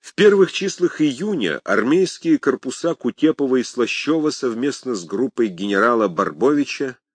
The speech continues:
вышли из Крыма, сбили части тринадцатой Красной Армии с рубежей, опрокинули и погнали в степь. Чуть ли не церемониальным маршем занимали один укрепленный район за другим. Разливались по Северной Таврии от Каховки до Мелитополя.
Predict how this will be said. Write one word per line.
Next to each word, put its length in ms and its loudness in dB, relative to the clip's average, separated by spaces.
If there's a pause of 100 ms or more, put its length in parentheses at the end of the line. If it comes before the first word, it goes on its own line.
(240)
вышли 440 0
из 180 -4
Крыма, 520 -2 (120)
сбили 460 0
части 420 -4
тринадцатой 520 -2
Красной 440 -2
Армии 320 -4
с 120 -12
рубежей, 520 0
опрокинули 760 -2
и 60 -2
погнали 460 -2
в 80 -8
степь. 400 -8 (1080)
Чуть 260 -2
ли 100 4
не 140 4
церемониальным 800 0
маршем 500 0
занимали 440 0
один 240 0
укрепленный 580 -4
район 280 0
за 140 -6
другим. 480 -6 (760)
Разливались 640 2
по 140 -2
Северной 460 2
Таврии 380 4
от 120 0
Каховки 480 -2
до 140 -2
Мелитополя. 680 0